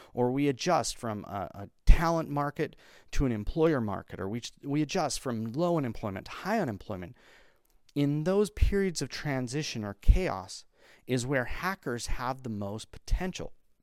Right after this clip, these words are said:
to gain ground. Because when there's chaos, the people who win are those who have the most empathy, the most knowledge of what's going on,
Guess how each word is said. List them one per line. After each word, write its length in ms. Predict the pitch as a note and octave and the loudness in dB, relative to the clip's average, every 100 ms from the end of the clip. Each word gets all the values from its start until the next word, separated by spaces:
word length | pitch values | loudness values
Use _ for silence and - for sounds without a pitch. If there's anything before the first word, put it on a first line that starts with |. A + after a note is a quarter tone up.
| _ | _
to 80 | - | -12
gain 320 | B2+ A2+ A2+ | -8 -6 -6
ground. 460 | A#2+ E3 G#3+ G3 - - - - - | -4 -2 -2 -4 -12 -20 -20 -20 -14
Because 300 | - B2+ C#3 | -6 0 0
when 180 | A#2+ C3 | 2 0
there's 220 | D#3 D3+ | 0 0
chaos, 580 | - D#3+ A#2 G#2+ B2 - _ - | 2 2 2 -2 -6 -16 _ -8
the 100 | A#2 | -6
people 320 | - C3+ G3 | -4 -4 -2
who 80 | F#3+ | -4
win 240 | A#2+ G2+ | -6 -6
are 160 | C3 A2+ | -8 -6
those 420 | A#2+ A2 G#2 C#3 - - - | -2 -2 -2 -6 -14 -20 -8
who 80 | - | 0
have 140 | A#2 | 0
the 60 | G2+ | 0
most 320 | G2+ C#3+ D3+ | 0 0 0
empathy, 480 | C#3+ A2+ - G#2 G2 _ - - G2+ | -4 -6 -8 -8 -10 _ -20 -18 -8
the 80 | |
most 400 | F#2+ G#2+ D3 - | -2 4 4 4
knowledge 260 | D3 B2 A2 | 0 -2 -4
of 80 | G#2+ | -6
what's 160 | G#2 | -10
going 260 | - G#2 F#2+ | -10 -12 -10
on, 180 | F#2 | -10